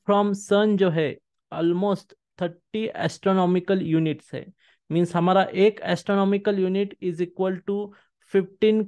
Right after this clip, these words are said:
करोड़ kilometers। If you multiply or if you take thirty times of that astronomical unit, तो वो उतना दूर ये Kuiper Belt है। वो exactly उसमें क्या-क्या है? तो उसमें एस्टेरॉयड्स है,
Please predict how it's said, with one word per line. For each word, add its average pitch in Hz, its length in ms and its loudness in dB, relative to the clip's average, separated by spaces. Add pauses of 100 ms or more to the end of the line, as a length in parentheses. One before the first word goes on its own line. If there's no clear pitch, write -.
(120)
करोड़ 190 260 4
kilometers। 151 840 -2 (680)
If 190 300 -4 (100)
you 208 100 4
multiply 180 840 2
or 165 160 2
if 170 260 -8 (100)
you 190 80 0
take 196 220 -2 (380)
thirty - 600 -6 (180)
times 185 340 2
of 165 160 0
that 175 220 2
astronomical 165 800 -2
unit, 151 320 -4 (520)
तो 165 120 -4
वो 180 140 -4
उतना 180 680 -2
दूर 170 560 -2
ये 165 300 -6
Kuiper 160 340 -2
Belt 147 320 -4
है। 147 220 -14 (1080)
वो 196 140 0
exactly 202 760 -2
उसमें 196 400 -2
क्या-क्या 165 400 2
है? 135 200 -2
तो 180 200 -6
उसमें 196 480 -6
एस्टेरॉयड्स 190 720 0
है, 165 240 0